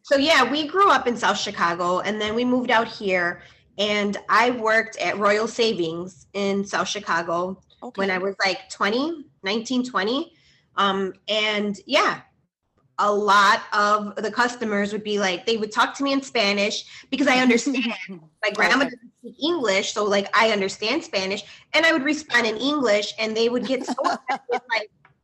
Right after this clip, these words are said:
Speaker 1: if I'm talking to you in Spanish, why don't you talk back to me in Spanish? And I'm like, "You want me to count your money right or not?" <laughs> What?
Speaker 2: They're like,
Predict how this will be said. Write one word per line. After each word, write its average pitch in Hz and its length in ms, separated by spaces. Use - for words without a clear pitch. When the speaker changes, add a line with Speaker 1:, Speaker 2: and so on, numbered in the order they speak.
Speaker 1:
if 254 180
I'm 320 140
talking 381 300
to 370 40
you 370 80
in 320 100
Spanish, 302 460
why 233 200
don't 320 200
you 311 120
talk 269 280
back 262 260
to 302 80
me 247 120
in 233 100
Spanish? 262 580
And 262 80
I'm 294 120
like, 294 240
"You 370 80
want 554 180
me 523 180
to - 80
count 403 200
your 415 100
money 359 320
right 254 420
or - 200
not?" 392 720
<laughs> - 0
What? 466 300
Speaker 2:
They're - 140
like, - 200